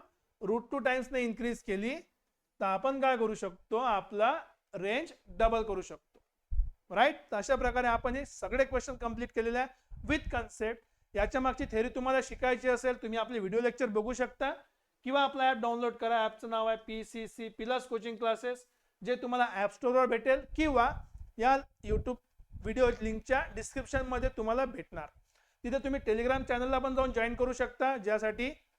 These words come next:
काही एक्स्ट्रा एफर्ट लागत नाही, पण तुम्हाला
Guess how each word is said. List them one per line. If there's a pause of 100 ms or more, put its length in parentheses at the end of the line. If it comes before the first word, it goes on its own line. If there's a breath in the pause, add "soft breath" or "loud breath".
(800)
काही (300)
एक्स्ट्रा
एफर्ट
लागत
नाही, (340 soft breath)
पण
तुम्हाला